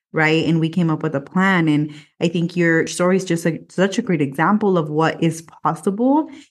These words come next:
And also, like, sometimes how in our minds, like, our thoughts will really convince us that we really don't have time. So the fact that you let yourself just sit and look at literally your calendar to look at, like, "Do I have the time?" And you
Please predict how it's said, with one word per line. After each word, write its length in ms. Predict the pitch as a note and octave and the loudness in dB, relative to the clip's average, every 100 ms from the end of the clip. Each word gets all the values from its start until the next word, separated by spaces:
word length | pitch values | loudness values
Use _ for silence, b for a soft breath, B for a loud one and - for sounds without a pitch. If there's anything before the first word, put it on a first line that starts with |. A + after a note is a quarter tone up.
| _ | _
And 100 | F#3 | -2
also, 300 | F3+ F#3 B3+ | 0 0 0
like, 300 | C4+ A#3+ E3+ | 2 2 0
sometimes 540 | - F#3+ F#3+ G#3 F#3+ F#3+ | -2 -2 0 0 0 -4
how 540 | - F#3+ F#3 F#3 F3+ F#3 B B | -2 0 4 4 2 -2 B B
in 120 | A#3 | 2
our 120 | C4+ | 4
minds, 520 | F3+ E3 B3 B3+ G#3+ | 2 2 2 2 2
like, 160 | F#3+ E3+ | 0 0
our 120 | F#3 | 0
thoughts 320 | G3+ G3 A3+ | 0 -2 -2
will 160 | G3+ E3+ | -2 0
really 280 | E3+ F#3+ E3+ | 2 2 0
convince 440 | E3+ D#3+ F3+ G3+ | -2 0 2 2
us 140 | D3 D3+ | 0 0
that 160 | - | -2
we 120 | E3+ D#3 D3 D3 | -2 -4 -6 -2
really 300 | F#3 F#3+ E3+ | 2 2 2
don't 220 | D#3 E3+ | -2 -2
have 180 | C#3+ C#3+ | -2 -2
time. 480 | D#3+ C3+ C#3 - - B B _ | -4 -2 -2 -4 -8 B B _
So 200 | G3+ F#3 | 0 2
the 100 | F#3 | 0
fact 420 | F#3 F#3+ F#3+ G#3+ | -2 0 0 0
that 160 | A#3 A3 | -2 0
you 600 | E3+ F3+ F3+ F3 E3+ E3 B B | 2 2 4 4 2 -2 B B
let 340 | E3+ F3 F3+ | 0 2 2
yourself 640 | A3+ G#3 G3 F#3+ E3 E3 E3+ | 2 0 0 0 2 0 -2
just 360 | E3 E3 - | -4 -4 -12
sit 420 | - - F3+ F3+ | -12 -2 2 2
and 240 | E3+ E3+ D#3+ | 2 0 0
look 200 | F#3 G#3 | 0 2
at 280 | A3 - E3+ | 0 -2 -2
literally 460 | E3+ A3+ G3+ E3+ | 2 2 2 0
your 160 | D#3 D3+ | 0 -2
calendar 520 | - F#3+ E3+ D#3 D3 | -2 -2 0 0 0
to 80 | D3 | 0
look 220 | D#3 D#3 | 0 0
at, 140 | D3+ D3 | 0 0
like, 260 | C#3+ C#3+ | -2 -2
"Do 180 | E3 G#3 | -4 0
I 80 | C#4 | 2
have 240 | C#4+ D#4 | 2 2
the 100 | D#4 | 0
time?" 320 | D#4 D#4+ E4+ D#4 | 0 2 2 4
And 160 | G#3+ | 2
you 220 | F3 D3 | 2 -2